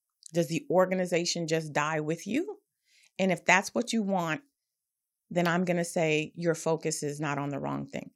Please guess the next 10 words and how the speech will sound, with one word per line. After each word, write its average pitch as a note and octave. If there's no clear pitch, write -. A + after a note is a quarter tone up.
on E3
the D#3
right C3+
thing. F#2
It's D#3
on D#3
the D3+
wrong C3+
thing. -
The E3+